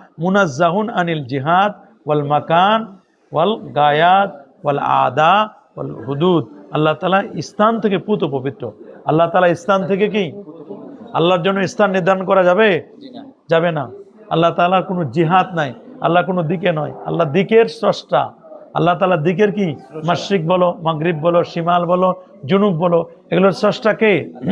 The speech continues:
Speaker 1: <clears throat> এগুলো তো আল্লাহ তাআলা সৃষ্টি করেছেন। সুতরাং আল্লাহ যদি একটা জিনিসকে সৃষ্টি করে, তার ভিতরে আবার প্রবেশ করে, তাহলে হুলুলি আকীদা। এটা কি আকীদা?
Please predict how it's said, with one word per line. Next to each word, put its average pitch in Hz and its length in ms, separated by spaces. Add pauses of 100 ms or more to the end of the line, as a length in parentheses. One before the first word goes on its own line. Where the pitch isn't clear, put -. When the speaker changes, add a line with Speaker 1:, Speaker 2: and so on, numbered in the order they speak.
(200)
Speaker 1:
<clears throat> 120 540
এগুলো 233 180
তো 233 100
আল্লাহ 190 220
তাআলা 247 220
সৃষ্টি 226 280
করেছেন। 151 300 (300)
সুতরাং 208 280
আল্লাহ 196 240
যদি 226 200
একটা 233 200
জিনিসকে 226 280
সৃষ্টি 214 360
করে, 165 200 (280)
তার 185 160
ভিতরে 196 260
আবার 190 180
প্রবেশ 170 300
করে, 160 240 (280)
তাহলে 226 180
হুলুলি 220 460
আকীদা। 143 360 (220)
এটা 180 140
কি 226 180
আকীদা? 202 460